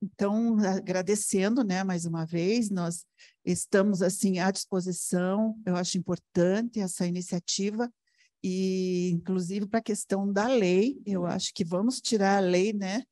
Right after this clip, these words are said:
Vamos descongelá-la, porque daqui a pouco nós vamos ter problemas, porque ela está lá,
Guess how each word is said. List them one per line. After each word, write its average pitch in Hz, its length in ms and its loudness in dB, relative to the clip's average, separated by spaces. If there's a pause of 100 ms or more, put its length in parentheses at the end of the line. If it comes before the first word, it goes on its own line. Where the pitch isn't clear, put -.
(360)
Vamos 208 240 2
descongelá-la, 175 960 0
porque 214 440 0
daqui 202 200 0
a 190 60 -2
pouco 190 280 -8
nós 196 180 -4
vamos 196 280 -6
ter 175 200 0
problemas, 196 640 2
porque - 180 -4
ela 165 240 0
está - 280 -2
lá, 170 320 -2